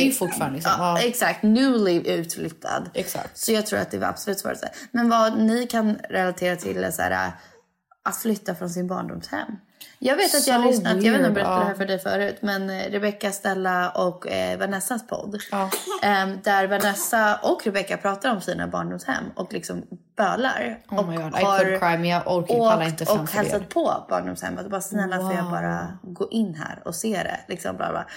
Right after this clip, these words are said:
Speaker 2: Och hur
Speaker 1: Wow.
Speaker 2: viktig det hemmet var för dem. Ehm, så,
Speaker 1: Men gud,
Speaker 2: så det är
Speaker 1: alltså.
Speaker 2: verkligen en stor del av ens liv och alla minnen man har där.
Speaker 1: Usch, det är så hemskt. Jag kan ju tänka bara på alla
Speaker 2: Jag tänker mest på alla kärlekar man har haft
Speaker 1: Jag
Speaker 2: där.
Speaker 1: vet.
Speaker 2: Att det är liksom
Speaker 1: Exakt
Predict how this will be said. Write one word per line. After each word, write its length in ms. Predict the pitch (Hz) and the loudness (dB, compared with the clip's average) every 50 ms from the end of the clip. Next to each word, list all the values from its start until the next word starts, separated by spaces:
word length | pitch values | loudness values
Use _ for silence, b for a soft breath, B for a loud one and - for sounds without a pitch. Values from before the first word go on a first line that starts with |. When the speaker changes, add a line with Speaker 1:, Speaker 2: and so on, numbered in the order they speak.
| B B B | B B B
Speaker 2:
Och 140 | - 196 180 | -6 -2 2
hur 120 | 196 202 | 4 4
Speaker 1:
Wow. 160 | 185 196 220 233 240 220 185 170 | 6 6 6 6 6 4 4 4
Speaker 2:
viktig 180 | 165 170 - 220 | 2 2 2 2
det 60 | 208 | 2
hemmet 400 | 202 220 220 214 196 190 190 - | 2 2 2 2 0 -2 -4 -4
var 100 | - 170 | -4 -4
för 140 | 165 - - | -2 -2 -4
dem. 200 | - - 220 B B B B B B B - | -4 -4 -6 B B B B B B B -4
Ehm, 520 | - 196 190 190 185 175 175 190 196 185 180 B B B B B _ | 0 2 2 2 2 0 0 -2 -4 -6 -8 B B B B B _
så, 320 | - - 208 190 190 185 175 170 175 175 175 180 | -4 -2 0 2 4 4 4 4 4 2 2 2
Speaker 1:
Men 180 | 190 185 175 - | 0 -2 -2 -4
gud, 220 | - 196 214 254 233 | -2 0 2 2 2
Speaker 2:
så 80 | 208 208 | 4 2
det 40 | 190 | 4
är 20 | |
Speaker 1:
alltså. 280 | 190 208 202 185 175 170 | 6 6 6 6 6 4
Speaker 2:
verkligen 840 | 214 214 196 190 185 - - 302 320 294 220 208 190 170 160 170 185 - 180 - | 4 4 4 4 0 -2 -2 0 0 2 2 2 2 0 0 -2 -4 -6 -8 -6
en 80 | 180 | -8
stor 480 | 180 - - - - - 247 233 190 180 | -6 -6 -8 -6 -2 0 0 0 0 -2
del 160 | 165 156 160 | -2 -4 -2
av 60 | 165 | -2
ens 240 | 170 170 175 - - | -4 -4 -6 -4 -2
liv 180 | 233 202 180 185 | -2 -2 0 -2
och 200 | 185 - - 190 | -2 -2 0 0
alla 340 | 185 175 170 170 175 175 | 0 0 0 -2 -2 -2
minnen 720 | 170 175 180 185 175 170 160 165 175 175 170 170 - - - - | -4 -4 -4 -4 -4 -4 -6 -6 -6 -6 -6 -8 -10 -14 -14 -12
man 160 | - 87 165 | -10 -10 -8
har 160 | 160 - - | -8 -10 -6
där. 100 | - - 240 | -2 0 0
Speaker 1:
Usch, 200 | 202 - - - - | 0 0 -2 0 0
det 60 | 175 | 0
är 40 | 170 | 0
så 120 | - 170 | 0 -2
hemskt. 160 | 156 170 180 | -4 -2 0
Jag 120 | 180 180 180 | -2 0 0
kan 80 | 208 208 | -2 -2
ju 60 | 190 | -2
tänka 300 | - 180 170 170 165 165 | -2 -4 -2 0 0 0
bara 340 | 160 165 156 151 147 151 156 - - - - | 2 2 2 2 0 0 -4 -6 -10 -14 -8
på 60 | - - | -6 -2
alla 600 | - 180 170 170 165 160 160 156 156 156 156 156 - - - - | 0 0 2 2 2 2 2 2 0 0 -4 -6 -10 -14 -12 -4
Speaker 2:
Jag 160 | - 262 359 403 | 0 0 2 4
tänker 320 | 508 554 539 - 240 214 196 | 4 2 2 2 0 0 2
mest 200 | 208 202 196 - | 0 0 0 -4
på 60 | - | -6
alla 440 | - - 226 220 208 190 180 185 180 | -4 -2 0 0 0 0 0 0 0
kärlekar 560 | 180 - - 220 208 202 202 208 202 202 180 | -2 0 2 2 2 2 2 0 0 -2 -4
man 120 | 175 156 170 | -4 -4 -6
har 60 | 175 | -8
haft 160 | 175 175 - 180 | -10 -8 -4 -2
Speaker 1:
Jag 100 | 175 - | 0 0
Speaker 2:
där. 60 | - | 2
Speaker 1:
vet. 100 | - 208 | 0 0
Speaker 2:
Att 120 | 208 208 - | 0 0 0
det 80 | 226 214 | 0 2
är 20 | |
liksom 240 | 208 202 202 208 208 | 2 2 2 0 0
Speaker 1:
Exakt 200 | 202 - - | 2 2 0